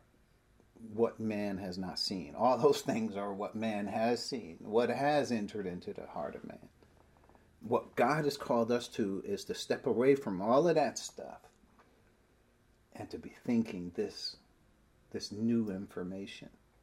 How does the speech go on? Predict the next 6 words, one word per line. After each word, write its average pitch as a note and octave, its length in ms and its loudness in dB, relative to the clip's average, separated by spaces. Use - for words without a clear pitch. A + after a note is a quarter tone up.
that F2+ 180 -6
has F2 140 -8
never G2 380 -4
been F2+ 240 -6
revealed. - 680 -8
So F2+ 440 -6